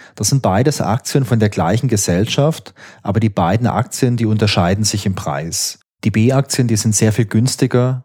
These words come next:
und dadurch sind die auch für normale Leute erschwinglich.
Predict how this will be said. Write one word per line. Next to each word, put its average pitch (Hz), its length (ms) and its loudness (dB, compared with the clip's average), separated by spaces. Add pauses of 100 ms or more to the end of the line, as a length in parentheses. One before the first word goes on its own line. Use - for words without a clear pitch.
und 101 220 -4
dadurch 110 400 2
sind 107 180 0
die 104 60 2
auch 98 180 0
für 107 140 -2
normale 95 460 2
Leute 95 320 -2
erschwinglich. 90 760 -6